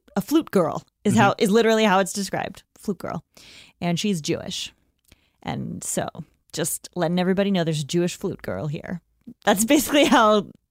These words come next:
Speaker 1: it's phrased.
Speaker 2: It feels wrong when you say that. I don't
Speaker 1: Um,
Speaker 2: think you should be allowed to say Jewish flute girl.
Speaker 1: <laughs> It sounds wrong. I agree.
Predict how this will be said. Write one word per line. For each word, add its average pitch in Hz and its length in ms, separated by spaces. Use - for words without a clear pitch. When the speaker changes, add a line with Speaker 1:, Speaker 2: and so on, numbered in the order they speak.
Speaker 1:
it's - 340
phrased. - 400
Speaker 2:
It - 100
feels 180 340
wrong 117 320
when 90 140
you 82 80
say 67 200
that. - 220
I 214 60
don't 104 140
Speaker 1:
Um, - 80
Speaker 2:
think 143 120
you 120 60
should 110 120
be 107 80
allowed 98 260
to 90 60
say 92 320
Jewish 104 360
flute - 300
girl. - 180
Speaker 1:
<laughs> 285 100
It - 160
sounds 302 600
wrong. 165 360
I 202 80
agree. 190 420